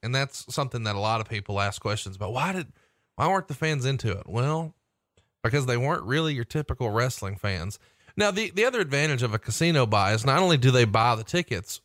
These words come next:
but because you know you've got pretty much a guaranteed sale, and I'm sure this would have been part of the negotiation with Trump, you can charge a higher amount. So I'm sure part of the package to bring a WrestleMania in involves, we want you to pay for us to be here. You're gonna have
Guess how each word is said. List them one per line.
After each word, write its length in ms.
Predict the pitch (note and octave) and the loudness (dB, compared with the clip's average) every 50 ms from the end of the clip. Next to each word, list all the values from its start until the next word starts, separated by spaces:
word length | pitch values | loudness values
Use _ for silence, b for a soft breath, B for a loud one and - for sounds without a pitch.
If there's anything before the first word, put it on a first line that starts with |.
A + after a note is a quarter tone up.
| _ | _
but 180 | G#2+ C3+ C#3 B2 | -2 -2 -2 0
because 320 | C#3 C3+ - F#3+ G3 F#3+ | -2 0 0 0 0 2
you 100 | F3 F#3 | 2 2
know 120 | E3 E3+ F3 | 2 2 2
you've 200 | D#3+ D3 C#3 A#2+ | 2 2 0 2
got 280 | C3+ C3 C3+ B2 A2 | 2 2 2 2 2
pretty 180 | - D#3+ D3+ C#3+ | 0 0 0 2
much 240 | C3 B2 C3 C3+ - | 0 0 -2 -2 -4
a 60 | A2+ | -4
guaranteed 520 | G2+ A#2 A#2 A#2 A#2+ A2+ - B2 A#2 G#2+ | 0 0 2 2 2 0 0 0 -2 -2
sale, 460 | - - - G2+ G#2 G#2+ A#2 C#3+ D#3 - - | -2 0 0 2 2 2 2 0 -2 -2 0
and 100 | - A#2+ | 0 0
I'm 60 | B2+ | 0
sure 160 | B2 - F3+ | 2 0 0
this 160 | D#3 C#3+ - | -2 -2 -2
would 100 | - C3+ | -2 -4
have 80 | B2 A2+ | -2 0
been 140 | A2+ A2 G#2 | -2 0 2
part 160 | A#2+ B2 B2 | 2 2 2
of 80 | A#2 G2+ | 2 0
the 40 | |
negotiation 720 | G2+ G#2 G#2 A2 G#2+ G#2+ G2+ - G2 F#2 G#2 - - C2 | -2 -2 0 0 0 0 0 -2 -2 -2 -2 -2 -6 -10
with 140 | C2 G#2 - | -12 -12 -6
Trump, 360 | - - D3+ C3 A2 G#2 - - _ _ _ _ _ _ _ _ _ | -2 0 2 2 2 0 -2 -8 _ _ _ _ _ _ _ _ _
you 140 | F3 F#3 | -2 -2
can 120 | - G3+ F3 | 0 -2 -2
charge 380 | C3+ - C#3+ C3+ C#3 C#3 B2+ | 2 2 4 4 4 2 2
a 60 | C3 A#2 | -2 -2
higher 320 | A2 A2+ G#2 G#2 G2 G2+ | 0 0 0 2 0 0
amount. 480 | G#2 A2+ C3 C3 A2+ G2 - - - _ _ _ _ _ _ _ _ _ | -2 0 0 0 0 -2 -4 -8 -16 _ _ _ _ _ _ _ _ _
So 160 | - C#3+ C3 | -2 0 0
I'm 160 | F#2 B2 C#3 | 2 0 0
sure 240 | C3 - - G3+ G3+ | -2 -2 0 0 0
part 280 | G3 - G3 F#3 F#3 D#3+ | 2 4 4 4 4 0
of 40 | C3 | -4
the 60 | A#2 | -4
package 480 | - C#3+ B2+ C3+ C#3 - C#3 A#2+ - | -2 0 0 0 -2 -2 -4 -6 -4
to 100 | - - | -6 -6
bring 240 | A2 G#2+ B2+ C3 C3 | 0 0 0 2 2
a 60 | A#2+ | 2
WrestleMania 640 | G#2+ A#2 A#2+ A#2+ - A2 G2+ G#2+ G#2+ G#2+ G#2+ G2+ D2+ | 2 2 0 0 -2 -4 -2 -2 0 0 -2 -2 0
in 380 | G2+ C#3+ C#3+ A#2+ G#2+ G#2 A2+ - - | 0 0 0 0 0 -2 -2 -4 -4
involves, 600 | A2+ A#2 A2 A2 A2+ G#2+ G#2+ G#2 G2 G2 - - _ | -4 -2 0 0 2 2 2 0 0 -4 -8 -12 _
we 120 | A2 A#2 | -4 -2
want 280 | A#2+ B2 C3 C3+ - - | 0 0 0 -2 -2 -4
you 40 | C3+ | -6
to 80 | A2+ | -4
pay 240 | G#2 - C3 C#3 D#3 | -2 0 0 0 0
for 160 | D3 - D3+ | 0 -2 -4
us 100 | D#3 D3+ - | -4 -4 -6
to 100 | - D#3 | -10 -6
be 180 | C#3+ C#3+ B2+ | -4 -4 -2
here. 400 | A2+ B2 A2 G#2 G2+ G2 C3+ - _ _ _ _ _ _ _ _ _ _ _ _ _ _ _ _ _ _ _ _ - | -2 -2 -4 -2 -4 -4 -6 -8 _ _ _ _ _ _ _ _ _ _ _ _ _ _ _ _ _ _ _ _ -4
You're 100 | C#3+ D3+ | 0 2
gonna 140 | D3+ C#3+ C3+ | 2 2 2
have 140 | C3+ B2+ | 2 -2